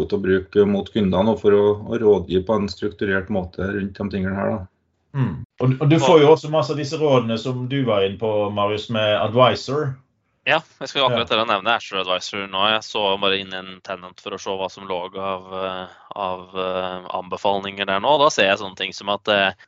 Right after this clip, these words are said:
Speaker 3: den V M-en her, den, den bør du jo reservere, i stedet for å
Speaker 2: Mm.
Speaker 3: la den stå, kjøre som P S I og Go, for eksempel.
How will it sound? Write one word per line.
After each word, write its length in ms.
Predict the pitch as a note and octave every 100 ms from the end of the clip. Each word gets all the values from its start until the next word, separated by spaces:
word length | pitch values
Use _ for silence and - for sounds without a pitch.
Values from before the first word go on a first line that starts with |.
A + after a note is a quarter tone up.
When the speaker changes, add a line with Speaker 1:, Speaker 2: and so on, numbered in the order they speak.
| -
Speaker 3:
den 120 | C3
V 100 | C3
M-en 300 | A#2 G#2+ A#2+
her, 460 | A#2 B2 B2 B2+ C3+ B2
den, 260 | A2+ G#2+ A2+ A#2 A2+ A2
den 160 | A#2+
bør 140 | A2 F#2
du 80 |
jo 120 | F#2+ F#2+
reservere, 680 | - G#2 G2 F2+ E2+ F#2+ G#2+ - _ _ -
i 60 |
stedet 300 | - A2 F#2+ F#2+
for 80 |
å 80 | G2+
Speaker 2:
Mm. 40 | G2+
Speaker 3:
la 80 |
den 100 | F#2+ F#2+
stå, 220 | - -
kjøre 300 | - G2 F2+
som 140 | - A#2
P 180 | G#2 F#2
S 200 | F2+ G2+
I 60 |
og 80 | G2
Go, 340 | F#2 E2+ E2 D#2+
for 180 | F#2+
eksempel. 480 | F2+ F#2 F2 - A2+